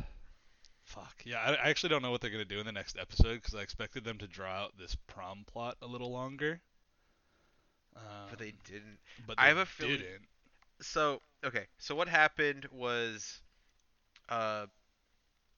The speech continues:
Speaker 2: everything was going according to plan for the fake prom.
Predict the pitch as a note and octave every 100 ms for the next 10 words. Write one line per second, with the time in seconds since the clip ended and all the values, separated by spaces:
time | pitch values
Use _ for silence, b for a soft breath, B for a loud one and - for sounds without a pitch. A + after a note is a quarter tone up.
0 | _ _ - - _ _ _ _ _ _
1 | _ C3 B2+ C3+ C#3+ C#3 C3+ C3 B2 A#2
2 | A#2+ A#2 A2+ - G#2+ G#2+ A2 A2+ - G#2+
3 | G2+ - G#2 G2+ - G#2+ G2+ G#2 G#2